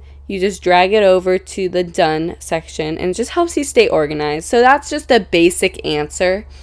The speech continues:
for time management. But let's go more into detail of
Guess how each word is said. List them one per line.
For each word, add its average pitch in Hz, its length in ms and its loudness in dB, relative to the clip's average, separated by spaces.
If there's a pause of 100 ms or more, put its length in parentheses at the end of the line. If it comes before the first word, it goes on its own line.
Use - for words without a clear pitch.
(300)
for 180 140 0
time 175 380 -4
management. 190 680 0 (760)
But 202 480 4 (480)
let's 220 340 0
go 415 200 2
more 233 220 4
into 226 240 0
detail 196 800 -2
of 165 460 2